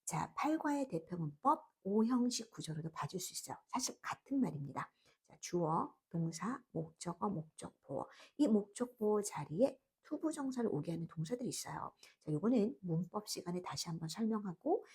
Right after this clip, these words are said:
그 자료를 프린트로 쫙 나눠줘서 테스트까지 쫙 치러보도록 하겠습니다.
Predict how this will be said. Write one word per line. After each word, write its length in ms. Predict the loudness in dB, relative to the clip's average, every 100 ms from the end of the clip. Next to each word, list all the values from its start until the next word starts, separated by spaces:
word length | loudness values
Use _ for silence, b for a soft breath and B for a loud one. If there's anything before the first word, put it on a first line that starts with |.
| B B _
그 240 | 4 4 4
자료를 560 | 0 2 2 2 -2
프린트로 440 | -4 -4 -2 -4 -6 -6
쫙 320 | -8 -2 0
나눠줘서 580 | 2 0 -4 -4 -4 -6 _
테스트까지 640 | -6 -6 -6 -10 -10 -10 -16 -6
쫙 260 | -4 -4
치러보도록 500 | -2 0 0 0 -4
하겠습니다. 540 | -6 -8 -10 -10 -10